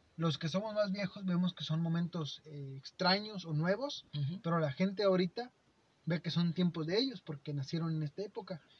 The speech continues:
Speaker 1: Y estas personas que son de esta, que nacieron ahorita o que están viviendo esta generación, dentro de veinte años van a ver que sus tiempos eran diferentes
Speaker 2: Ujú.
Speaker 1: y los tiempos que vienen van a ser nuevos. Entonces adaptarse nomás a eso, yo creo.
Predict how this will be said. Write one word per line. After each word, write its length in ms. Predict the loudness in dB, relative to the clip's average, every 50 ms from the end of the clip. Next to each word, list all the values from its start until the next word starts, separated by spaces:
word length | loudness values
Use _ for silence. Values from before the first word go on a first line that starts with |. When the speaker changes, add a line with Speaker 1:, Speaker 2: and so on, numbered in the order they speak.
| _ _ -2
Speaker 1:
Y 160 | 2 4 4
estas 240 | 4 2 0 -6 -10
personas 500 | -8 -6 -6 -4 -4 -6 -6 -6 -8 -8
que 140 | -8 -6 -4
son 160 | -2 -2 -2
de 80 | -2 -4
esta, 160 | -4 -6 -8 -8 -8 -6 -4
que 160 | -2 0 0
nacieron 380 | 0 -2 -2 -2 -4 -2 -2
ahorita 420 | -2 -4 -4 -4 -6 -6 -6 -8 -8 -10 -12 -14
o 80 | -16
que 80 | -16 -12
están 180 | -6 -4 -2
viviendo 220 | 0 0 0 -2 -2
esta 100 | -4 -4
generación, 560 | -2 -2 -2 -2 -2 -4 -4 -6 -6 -6 -4
dentro 300 | -4 -4 -4 -4 -4 -4
de 140 | -4 -4 -2
veinte 300 | -2 -2 -2 0 0 0
años 200 | 2 2 0 0
van 100 | -2 -2
a 60 | -2
ver 180 | -2 -4 -4 -6
que 100 | -8 -10
sus 180 | -10 -10 -4
tiempos 320 | -2 -2 0 0 -2 -2 -2
eran 160 | -2 -2 -2
diferentes 560 | -2 -4 -4 -4 -6 -6 -8 -12 -16 -16 -14 _ -4
Speaker 2:
Ujú. 260 | -2 -2 -2 -2 -4 -8 _ _ _ -6
Speaker 1:
y 60 | -4
los 120 | -4 -2
tiempos 300 | -2 -2 -4 -4 -4 -6
que 80 | -4 -2
vienen 260 | -2 0 0 0 -2
van 120 | -2 -2
a 60 | -4 -4
ser 160 | -4 -4 -4
nuevos. 380 | -6 -6 -6 -10 -14 -18 -18 _ _ _ _ _ _ _ _ _ -8
Entonces 300 | -6 -4 -4 -2 -2 0
adaptarse 480 | 0 0 0 0 0 -2 -2 -2 -6 -8
nomás 240 | -6 -6 -8 -8 -10
a 40 | -12
eso, 200 | -12 -14 -14 -14
yo 120 | -16 -14
creo. 300 | -14 -12 -12 -12 -14